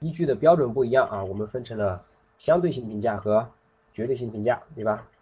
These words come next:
第三个是根据我们参照的标准不一样啊，分为主体内评价是吧？和主体外的是吧？主体外的评价。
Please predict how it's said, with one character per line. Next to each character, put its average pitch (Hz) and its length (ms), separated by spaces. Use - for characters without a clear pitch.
第 127 160
三 147 200
个 147 160
是 - 140
根 113 140
据 113 100
我 110 80
们 104 140
参 101 200
照 135 160
的 107 320
标 151 160
准 123 160
不 135 100
一 120 100
样 139 180
啊， 101 200
分 117 160
为 110 320
主 139 140
体 113 560
内 175 180
评 - 320
价 117 280
是 - 120
吧？ 98 240
和 110 240
主 123 140
体 117 100
外 147 180
的 123 220
是 - 100
吧？ 98 300
主 104 100
体 104 100
外 120 120
的 123 60
评 95 160
价。 90 120